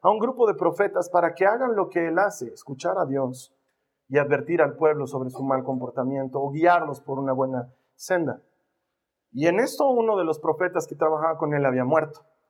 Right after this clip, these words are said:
Una mañana, la esposa de este muerto, de este difunto, viene y lo busca a Eliseo y le dice, "Perdón que lo moleste, maestro, pero soy esposa de uno de sus discípulos, ha muerto.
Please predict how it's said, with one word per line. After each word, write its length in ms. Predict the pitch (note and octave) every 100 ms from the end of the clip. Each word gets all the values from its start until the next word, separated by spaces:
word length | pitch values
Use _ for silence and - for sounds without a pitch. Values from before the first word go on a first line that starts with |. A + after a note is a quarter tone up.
| _ _ _ _
Una 180 | - E3+
mañana, 580 | E3+ F3 A#3 G#3+ G3 G3 _ _ -
la 140 | D3+
esposa 400 | D3+ G3 G3+ G3
de 80 | F3
este 180 | E3+ F#3+
muerto, 460 | F#3+ F3+ - F#3
de 80 | E3
este 140 | D3+
difunto, 500 | E3+ F3+ G3+ F3+ F3+
viene 380 | D3+ G3 G#3+ D3+
y 40 | C#3+
lo 140 | D#3
busca 380 | D#3 A3 - D3
a 120 | C#3+
Eliseo 400 | C3+ C3 F#3 F3
y 40 | D3+
le 100 | D3
dice, 380 | D#3 E3+ D3 - _ _ _
"Perdón 300 | - D#3+ F3+
que 100 | F3
lo 120 | D#3+ D3
moleste, 420 | D3+ E3+ E3 E3
maestro, 380 | D3+ D3 D#3+ D3+
pero 340 | D3 C#3 B2+
soy 260 | - F#3+ F#3
esposa 420 | F3 F3+ E3+ E3
de 80 | D#3
uno 160 | D#3 D3+
de 80 |
sus 180 | C#3+ C#3+
discípulos, 640 | C3 - D3+ C#3 B2+ B2+ -
ha 80 | D3
muerto. 520 | D3+ D#3+ E3 -